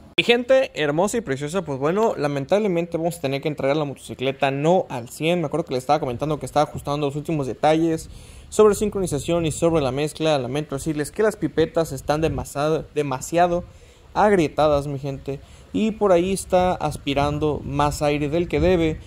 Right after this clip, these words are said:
Y por más que la quise controlar respecto a su mezcla, la moto no se dejaba, se seguía sobreacelerando.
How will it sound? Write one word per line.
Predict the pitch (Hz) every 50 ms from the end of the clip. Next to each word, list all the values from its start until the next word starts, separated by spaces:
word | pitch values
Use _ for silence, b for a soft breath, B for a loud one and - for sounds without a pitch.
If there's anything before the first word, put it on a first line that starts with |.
| B B B B
Y | - 175 165
por | - - 165 160 165
más | 180 196 208 214 208 -
que | - 208
la | 190 170 147
quise | - - - 180 190 180 - - 185 175 170 160 151 143 139 135 131 127 127 127 127 127 -
controlar | - 156 151 - - 147 147 147 156 170 175 175
respecto | 170 160 - - - 143 - - 143
a |
su | - - 147
mezcla, | 147 160 175 170 - - 180 175 165
la | 147 135
moto | 135 139 147 143 123 - 156 156
no | 151 147 151 156 170 165
se | 165 170
dejaba, | 147 135 131 156 156 160 165 170 165
se | 165 151
seguía | 139 127 - 131 131 139 147 151
sobreacelerando. | 143 - - 175 175 175 165 180 180 - - 127 127 - - 156 156 151 135 135 139 143 151 160 175 185 214